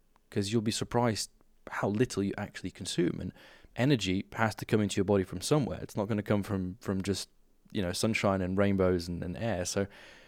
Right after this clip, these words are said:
did you, how much of a transformation did you, did you personally go through when you joined the army? Um, obviously you're not, you know, the, the cliche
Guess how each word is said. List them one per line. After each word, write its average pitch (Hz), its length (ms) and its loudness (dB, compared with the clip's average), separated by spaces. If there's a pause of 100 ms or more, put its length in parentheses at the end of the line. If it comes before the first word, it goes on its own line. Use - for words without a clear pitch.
(1040)
did 127 200 0
you, 208 540 2 (180)
how 170 120 2
much 202 160 4
of 185 60 -4
a 175 60 -2
transformation 139 520 4
did 101 160 0
you, 107 60 2
did 104 300 -2
you 104 100 4
personally 98 400 4
go 87 160 2
through 85 320 -2 (120)
when - 100 -6
you 92 60 -4
joined 87 200 0
the 90 80 2
army? 87 380 -2 (200)
Um, - 300 -8 (760)
obviously 127 280 4
you're 113 80 10
not, 120 340 8 (240)
you 110 100 0
know, 95 200 4
the, 92 180 0
the 104 80 0
cliche 104 640 4